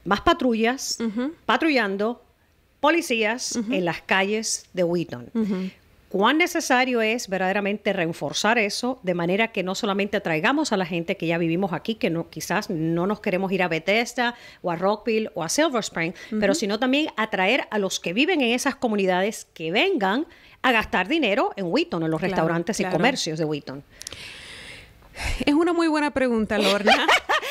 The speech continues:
Speaker 1: Es un comentario larguísimo, es lo que es. Es una queja, básicamente, pero es la realidad. O sea, me pasó algo. Alguien que fue a visitar mi casa terminó saliendo con su automóvil en grúa.
Speaker 2: Claro.
Speaker 1: Y esa noche pasaron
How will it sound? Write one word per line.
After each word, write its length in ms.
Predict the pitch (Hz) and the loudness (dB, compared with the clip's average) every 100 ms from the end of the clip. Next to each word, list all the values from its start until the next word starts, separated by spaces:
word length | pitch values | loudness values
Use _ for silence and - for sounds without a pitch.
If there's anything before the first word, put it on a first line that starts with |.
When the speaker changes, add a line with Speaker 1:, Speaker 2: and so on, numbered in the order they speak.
| 587 - | -8 -2
Speaker 1:
Es 120 | 330 | 0
un 160 | 466 - | 0 2
comentario 640 | 392 339 311 330 359 403 | 2 2 0 2 2 2
larguísimo, 1000 | 339 285 285 214 262 359 466 - 240 233 | 2 2 0 0 2 2 0 -4 -2 0
es 80 | 247 | 2
lo 160 | 285 302 | 2 0
que 200 | 247 269 | 0 0
es. 100 | 294 - - | -2 -8 -4
Es 140 | 285 | -2
una 380 | 381 359 285 - | 2 2 2 2
queja, 340 | 320 330 220 | 2 2 0
básicamente, 800 | 220 240 285 247 233 240 247 302 302 - - | -4 -4 -2 0 2 2 2 0 0 -10 -2
pero 220 | 277 269 | 2 2
es 160 | 320 330 | 2 2
la 120 | 302 | 0
realidad. 380 | 294 269 339 294 | 2 0 0 0
O 80 | |
sea, 140 | 269 262 | 0 -2
me 100 | 240 | 0
pasó 300 | 214 214 262 | -2 0 0
algo. 200 | 349 233 | 2 0
Alguien 180 | 247 285 | -2 -2
que 100 | 226 | -2
fue 100 | 233 | 0
a 20 | |
visitar 380 | 269 294 233 254 | 0 0 0 0
mi 100 | 285 | 0
casa 420 | 247 269 359 359 | 0 0 -2 -2
terminó 520 | - 214 202 190 220 294 | -2 -2 -2 0 0 0
saliendo 500 | 247 226 240 302 403 - - _ _ _ | 0 0 0 0 -2 -6 -20 _ _ _
con 220 | - 233 214 | -2 0 0
su 160 | 240 | 0
automóvil 400 | 202 202 208 277 | -2 0 0 2
en 160 | 262 180 | 0 2
grúa. 360 | 269 262 135 - - | 2 2 -4 -10 -12
Speaker 2:
Claro. 340 | 175 160 156 - | -8 -8 -10 -10
Speaker 1:
Y 200 | - 226 | -4 2
esa 180 | 226 247 | 2 2
noche 260 | 254 269 330 | 0 0 0
pasaron 360 | 240 254 285 | 0 0 0